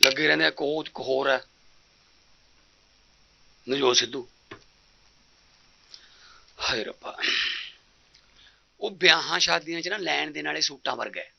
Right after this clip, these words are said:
ਉਹਨਾਂ ਨੂੰ ਨਾ ਕੋਈ ਖੋਲੇ, ਨਾ ਕੋਈ ਸਮਾਵੇ, ਗਾਹਾਂ ਚਾੜ ਦਿੰਦੇ ਨੇ। ਕਈ ਵਾਰੀ ਸਾਲ ਡੂਢ ਸਾਲ ਬਾਅਦ ਆਪਦੇ ਵਾਲਾ ਸੂਟ ਹੀ ਆਪਦੇ ਕੋਲ ਵਾਪਸ ਆ ਜਾਂਦਾ ਹੈ। ਕਹਿੰਦੇ, "ਖੋਲਿਓ ਨਾ, ਖੋਲਿਓ ਨਾ, ਭੂਆ ਦੀ ਕੁੜੀ ਦਾ ਵਿਆਹ ਦੋ ਮਹੀਨੇ ਨੂੰ ਇੱਧਰ ਦੇ ਦਾਂਗੇ।"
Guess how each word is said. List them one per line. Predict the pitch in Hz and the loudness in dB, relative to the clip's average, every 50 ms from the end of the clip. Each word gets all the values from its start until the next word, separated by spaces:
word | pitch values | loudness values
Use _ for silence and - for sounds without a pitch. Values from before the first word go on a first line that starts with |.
| _ _ _ _ _ _ _ _ _ _ _ _ - _ _ _ _ _ _ _ _ - _ - _ _ _ _ _ _ _ _ _ _ _ - | _ _ _ _ _ _ _ _ _ _ _ _ -20 _ _ _ _ _ _ _ _ -20 _ -20 _ _ _ _ _ _ _ _ _ _ _ -6
ਉਹਨਾਂ | 156 180 202 226 | -2 0 0 2
ਨੂੰ | 214 | 4
ਨਾ | 185 175 | 4 4
ਕੋਈ | 175 185 180 - | 4 2 -6 -4
ਖੋਲੇ, | 147 143 151 175 196 196 190 _ _ _ _ _ _ _ _ _ _ _ _ _ _ _ _ _ _ _ _ - | -2 -2 2 2 2 0 0 _ _ _ _ _ _ _ _ _ _ _ _ _ _ _ _ _ _ _ _ -2
ਨਾ | 127 151 165 165 | 6 6 6 6
ਕੋਈ | 165 165 | 6 4
ਸਮਾਵੇ, | 156 - 147 131 127 123 120 123 156 160 160 _ _ _ _ - - _ _ - - | 4 4 4 4 0 -4 -4 -4 -4 -6 -8 _ _ _ _ -20 -20 _ _ 6 8
ਗਾਹਾਂ | 170 - 160 165 151 | 8 10 10 8 8
ਚਾੜ | - 123 107 - | 8 6 4 4
ਦਿੰਦੇ | 135 131 123 110 | 2 -2 -4 -4
ਨੇ। | 104 - - _ _ _ _ _ _ _ _ _ _ _ _ _ _ _ _ _ - | -8 -10 -16 _ _ _ _ _ _ _ _ _ _ _ _ _ _ _ _ _ -4
ਕਈ | - 180 196 202 | -2 0 0 2
ਵਾਰੀ | 180 185 196 190 | 2 2 2 2
ਸਾਲ | - - 156 170 180 | 2 2 2 2 2
ਡੂਢ | 175 170 196 180 | 0 -2 -4 -4
ਸਾਲ | 160 170 180 180 | 0 0 0 2
ਬਾਅਦ | 185 208 208 | 2 2 4
ਆਪਦੇ | 196 180 170 160 185 | 4 2 2 2 2
ਵਾਲਾ | 190 190 | 2 2
ਸੂਟ | 151 175 185 170 | 2 0 -6 -2
ਹੀ | 202 | -2
ਆਪਦੇ | 190 175 - 185 | -2 -2 -2 -4
ਕੋਲ | 175 185 185 | -6 -4 -2
ਵਾਪਸ | 156 147 139 - - | -2 -2 -2 -2 -4
ਆ | 120 | -4
ਜਾਂਦਾ | 113 110 101 101 | -4 -4 -8 -10
ਹੈ। | 95 _ _ - - - - - - _ - | -14 _ _ -20 -20 -20 -20 -20 -20 _ 0
ਕਹਿੰਦੇ, | - 202 220 | 2 2 2
"ਖੋਲਿਓ | - 180 196 214 220 226 | 4 2 4 6 6 6
ਨਾ, | 226 214 | 6 6
ਖੋਲਿਓ | - 180 196 202 214 | 2 2 2 4 4
ਨਾ, | 220 | 2
ਭੂਆ | 208 196 226 220 208 | 2 0 0 0 0
ਦੀ | 190 | 0
ਕੁੜੀ | 175 175 190 180 | -2 -4 0 0
ਦਾ | 190 | 2
ਵਿਆਹ | 175 180 185 202 | 8 8 8 8
ਦੋ | 190 190 185 | 8 4 0
ਮਹੀਨੇ | 180 196 196 185 | 0 0 -2 0
ਨੂੰ | 185 175 | -2 0
ਇੱਧਰ | - 185 180 | 2 2 0
ਦੇ | 165 | 2
ਦਾਂਗੇ।" | 151 127 113 110 104 - | 0 -2 -4 -6 -10 -14